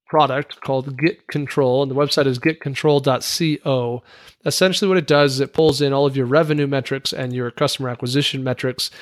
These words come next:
and it gives you a dashboard. You can kinda keep track of how you're doing over time and, you know, what, what's going well, what's not going well,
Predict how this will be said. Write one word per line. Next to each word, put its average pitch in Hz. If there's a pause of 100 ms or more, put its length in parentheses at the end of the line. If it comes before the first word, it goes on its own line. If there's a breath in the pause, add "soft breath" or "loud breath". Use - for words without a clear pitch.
(240 loud breath)
and 139
it 135
gives 143
you 143
a -
dashboard. 123
You 127
can 123
kinda 127
keep 131
track 120
of 117
how 135
you're 127
doing 123
over 117
time 147
and, 120
you 127
know, 120
what, 131 (160)
what's 135
going 123
well, 139
what's 127
not 135
going 135
well, 127